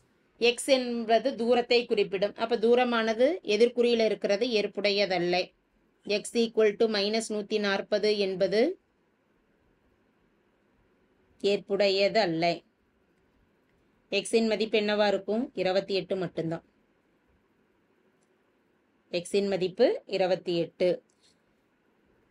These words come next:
அதாவது, முதல் அரங்கத்திற்கும் நபருக்கும் இடையேயான தொலைவு இருபத்தி எட்டு.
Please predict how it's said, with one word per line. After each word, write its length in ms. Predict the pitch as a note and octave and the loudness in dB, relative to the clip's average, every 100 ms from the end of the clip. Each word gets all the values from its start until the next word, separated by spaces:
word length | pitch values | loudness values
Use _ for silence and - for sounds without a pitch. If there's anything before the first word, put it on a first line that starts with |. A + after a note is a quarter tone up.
| _ _ _ | _ _ _
அதாவது, 460 | - G3+ G#3+ A3+ C#4 | -2 4 6 6 4
முதல் 320 | C4+ A3 C4 | 0 4 6
அரங்கத்திற்கும் 800 | C4 A#3+ A3+ A3+ - G#3 - D4 | 6 4 4 0 2 0 0 0
நபருக்கும் 520 | C4+ G3+ A3+ A3+ B3 | 0 4 2 2 0
இடையேயான 640 | A#3 A3 A3 A3 G#3+ G3+ G3 | 2 4 6 6 4 2 0
தொலைவு 500 | G#3 G3 F#3+ A3+ D4+ | 2 2 2 0 0
இருபத்தி 440 | G#3+ G3+ F#3 G3+ | 0 0 -2 0
எட்டு. 360 | F#3+ F3 F#3 | -2 0 -6